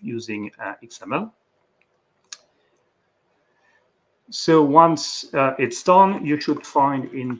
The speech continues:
target generated, uh, an X M L file with the exact representation in camel of a rest A P I. So you just take that and you place that in the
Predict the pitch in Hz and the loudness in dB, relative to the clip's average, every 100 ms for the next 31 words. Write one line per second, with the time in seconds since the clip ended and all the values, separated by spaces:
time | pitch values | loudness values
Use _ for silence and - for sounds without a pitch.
0 | - 147 147 139 143 139 - - - - | -4 -2 0 0 -2 -4 -12 -14 -16 -8
1 | 143 135 127 127 120 123 117 - - - | -4 -4 -4 -4 -6 -10 -10 -14 -16 -16
2 | - 107 104 104 101 98 113 190 226 _ | -20 -20 -20 -16 -12 -8 -2 -2 -2 _
3 | _ _ _ _ 170 165 165 175 180 160 | _ _ _ _ 4 4 2 -2 0 -2
4 | 127 117 - 113 143 170 175 _ _ 147 | -2 -4 -2 0 0 -4 -8 _ _ -4
5 | 165 156 160 147 135 127 143 139 143 131 | -4 -4 -6 -6 -6 -2 -4 -2 -8 -6
6 | 123 123 110 165 165 - 156 151 151 - | -8 -10 -6 -6 -6 -6 -6 -6 -8 -2
7 | 196 190 151 135 127 135 147 - 165 - | -2 -2 -2 -2 -2 -4 -8 -6 -4 -2
8 | 135 123 117 - 117 117 101 - - - | -2 -4 -4 -8 -10 -10 -12 -14 -18 -12
9 | 117 123 220 214 185 165 120 113 - - | -10 -4 -6 -4 -4 -4 -2 -4 -4 -12
10 | _ _ 139 143 143 156 156 139 156 156 | _ _ -6 -4 -2 0 0 2 0 0
11 | - - 151 139 131 | -8 -8 -4 -2 -4